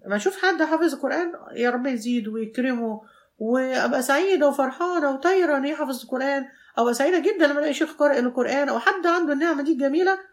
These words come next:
بس أتمنى إن الله يعطيني زيها، مش عشان زيها، عشان ربنا، عشان ربنا، عشان الناس اللي ربنا اصطفاهم بالقرآن دول لهم منزلة، فأنا نفسي يبقى لي منزلة عند ربنا زي ما هم لهم منزلة عند ربنا. الدنيا مش في حساباتي، مش شايفاها،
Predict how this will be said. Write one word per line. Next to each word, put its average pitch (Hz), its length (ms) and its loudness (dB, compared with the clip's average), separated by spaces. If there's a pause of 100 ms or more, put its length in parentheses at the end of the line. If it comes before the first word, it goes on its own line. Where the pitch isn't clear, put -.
(100)
بس 220 180 -4
أتمنى 269 440 0
إن 240 140 -4
الله 240 160 -4
يعطيني 254 600 -4 (240)
زيها، 254 280 2 (100)
مش 330 140 -2
عشان 294 260 -2
زيها، 294 220 0
عشان 320 180 0
ربنا، 226 440 -4 (960)
عشان 262 220 2
ربنا، 302 300 2
عشان 262 180 -2
الناس 320 200 -2
اللي 262 180 -2
ربنا 254 260 -2
اصطفاهم 285 400 0
بالقرآن 277 420 0
دول 285 100 0
لهم 294 120 -2
منزلة، 233 500 0 (200)
فأنا 262 220 2
نفسي 349 300 0
يبقى 277 160 2
لي 370 80 4
منزلة 294 340 0
عند 269 180 0
ربنا 320 340 0
زي 285 400 0
ما 277 160 0
هم 330 120 2
لهم 294 180 4
منزلة 262 280 -2
عند 220 140 -2
ربنا. 214 380 -2 (360)
الدنيا 330 340 2
مش 311 140 2
في 294 100 -2
حساباتي، 277 520 0
مش 311 180 0
شايفاها، 269 800 -2